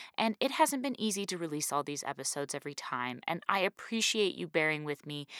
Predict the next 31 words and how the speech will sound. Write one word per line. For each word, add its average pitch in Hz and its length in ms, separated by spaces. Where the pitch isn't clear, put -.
as 185 140
I 180 60
continue 202 540
to 170 120
discover 156 540
more 175 320
things 165 420
about 131 300
being 131 200
a 135 60
podcaster 185 1000
and 151 120
about 139 260
this 160 220
podcast 123 680
specifically. - 960
You 240 200
are 220 180
all 294 280
incredible, 165 800
have 170 260
enriched 180 380
my 185 100
life 165 260
so - 520
much. 165 360
I'm 165 140
so - 540
grateful 156 480
to - 200
you. 131 280